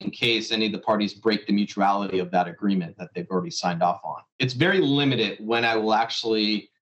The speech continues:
uh, agree to act on a unilateral, uh, instruction that you mentioned, because most of the time, either if they are represented by counsel, the buyer's attorney is going to advise his client not to sign that,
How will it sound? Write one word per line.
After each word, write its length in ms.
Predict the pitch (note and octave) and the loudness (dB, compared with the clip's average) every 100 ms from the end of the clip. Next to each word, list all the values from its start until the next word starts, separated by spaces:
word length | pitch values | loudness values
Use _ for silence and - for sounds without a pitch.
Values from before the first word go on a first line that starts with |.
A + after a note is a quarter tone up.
| _ | _
uh, 240 | - G2+ G2 | -4 -2 0
agree 600 | G#2+ G#2 A2+ A#2+ G#2+ F#2+ F#2+ | -4 -4 2 2 4 0 -2
to 160 | A#2 - | -8 -2
act 340 | G#2+ G#2 - | 2 2 -2
on 180 | F#2+ G2 | -6 -2
a 100 | F#2+ F#2+ F#2+ | 0 0 -2
unilateral, 880 | A2+ A2+ G#2 G2 G2 G2 F#2+ F#2 _ _ _ - | -2 0 2 2 0 -2 -2 -2 _ _ _ -6
uh, 560 | F#2 F2+ F2+ F2 E2+ E2 _ | 0 0 0 -4 -6 -12 _
instruction 800 | G2+ G2 - G2+ - G#2 G2+ G2+ _ | -4 -2 0 0 0 0 -2 -4 _
that 140 | G2+ F#2 | -2 2
you 100 | G2+ | 2
mentioned, 560 | G2+ G#2 - B2+ C3+ - _ A2+ | 2 0 0 -2 -2 -10 _ -8
because 280 | A2 B2+ C3 | 0 0 4
most 320 | D3+ F#3 F3+ | 4 4 2
of 60 | |
the 100 | C#3+ | 0
time, 540 | C#3 C3+ A#2 A2+ G#2+ G#2 _ _ _ _ - | 0 2 2 2 -2 -6 _ _ _ _ 0
either 580 | B2 A2+ A#2 A2+ G#2+ - - _ _ _ _ - | 2 4 4 4 2 -4 -16 _ _ _ _ -4
if 120 | - | -2
they 120 | C#3 | 2
are 180 | C#3+ F#3+ | 2 4
represented 500 | D#3 - B2+ B2 G#2 | 2 0 0 0 0
by 120 | G#2 | -2
counsel, 480 | G2+ G#2+ G2+ - G#2+ | -2 -2 -2 0 -2
the 100 | G2+ | -2
buyer's 380 | - A#2+ C3+ B2+ | 0 2 2 -2
attorney 360 | B2 - A#2 | -2 0 0
is 120 | A2+ G#2+ | 0 -2
going 200 | A2 G#2+ | -2 0
to 120 | G#2+ | 0
advise 400 | G2 G2+ A2 G#2 | -2 0 0 0
his 120 | G2 | -6
client 300 | - G#2 F2+ | 0 0 2
not 180 | G2 - | -2 -2
to 60 | |
sign 300 | F2+ A#2 A2+ | -2 0 2
that, 260 | F#2+ E2 G#2 | 0 -2 -4